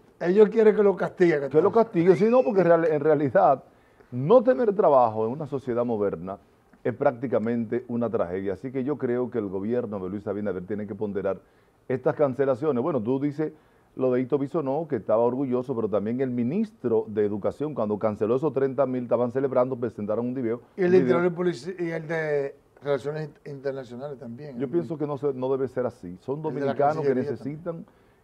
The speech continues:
Speaker 2: y es verdad que habían botellas, pero no creo que llegue a un volumen tan alto. Así que reconsideren eso, que estamos en medio de una pandemia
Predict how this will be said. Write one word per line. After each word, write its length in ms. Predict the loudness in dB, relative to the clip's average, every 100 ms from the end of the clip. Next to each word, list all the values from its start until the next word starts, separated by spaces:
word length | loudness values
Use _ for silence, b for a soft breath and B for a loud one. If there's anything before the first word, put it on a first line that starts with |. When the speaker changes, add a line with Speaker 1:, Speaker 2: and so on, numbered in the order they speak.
| -8
Speaker 2:
y 240 | -2 2
es 60 | 2
verdad 360 | 2 2 0
que 80 | 0
habían 240 | -2 -2
botellas, 400 | -2 -2 -2 -2 -2
pero 140 | -4
no 140 | -4
creo 260 | -4 -2 -2
que 100 | -2
llegue 360 | -4 -4 -6 -4
a 100 | -4
un 140 | -2
volumen 360 | 0 0 -2 -4
tan 180 | -4 -2
alto. 280 | -2 -2
Así 200 | -6 -6
que 160 | -6 -6 -8 -6
reconsideren 760 | 0 0 0 -4 0 0 0 -2
eso, 200 | -4 -2
que 100 | -2
estamos 260 | -2 -2
en 40 | -4
medio 160 | -4
de 40 | -4
una 160 | -2
pandemia 500 | -2 2 2 2 -4